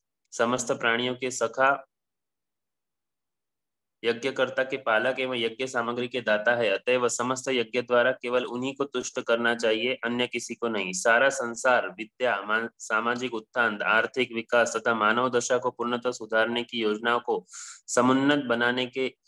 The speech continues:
बनाने में अपनी शक्ति की आहुति करने में लगा है, किंतु कोई भी व्यक्ति भगवान के निमित्त यज्ञ करने में रुचि नहीं रखता, जिसका उद्देश्य, उपदेश भगवत गीता में किया गया है। अतएव संसार में शांति नहीं है। यदि सारे लोग समुचित विश्व शांति चाहते हैं तो उन्हें परम स्वामी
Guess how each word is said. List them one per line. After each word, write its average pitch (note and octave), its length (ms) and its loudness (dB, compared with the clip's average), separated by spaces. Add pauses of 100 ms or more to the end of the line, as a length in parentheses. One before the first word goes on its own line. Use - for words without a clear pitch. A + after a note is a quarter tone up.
(200)
बनाने A#2+ 300 0
में C3 120 0
अपनी C3 240 -4
शक्ति B2+ 400 -4
की C3 140 -2
आहुति A#2+ 400 2
करने A#2+ 320 -4
में B2 120 -2
लगा A2 220 2
है, A2 120 4
किंतु A#2+ 340 -6
कोई B2+ 300 0
भी C#3 160 -2
व्यक्ति B2 360 -2
भगवान A#2 420 0
के C3 140 -6
निमित्त B2 400 -6
यज्ञ A2+ 360 -2
करने B2 280 -2
में B2 140 -2
रुचि A2+ 320 -6
नहीं A#2+ 240 0
रखता, G2+ 380 -4 (560)
जिसका A#2+ 400 2
उद्देश्य, B2+ 580 0
उपदेश B2 340 -2
भगवत A#2 320 4
गीता B2 280 0
में B2 160 -2
किया A2+ 260 2
गया A2 260 2
है। F#2+ 300 0
अतएव B2 360 2
संसार A2 500 -2
में C3 120 -4
शांति A2+ 440 -6
नहीं A2 340 -6
है। - 60 -20 (480)
यदि C3 200 4
सारे B2+ 400 4
लोग C3 220 0
समुचित B2+ 520 -6
विश्व B2+ 240 -2
शांति B2 360 0
चाहते A#2 360 4
हैं C3 120 2
तो A#2 140 2
उन्हें B2 320 0
परम B2 340 -2
स्वामी A#2 540 -2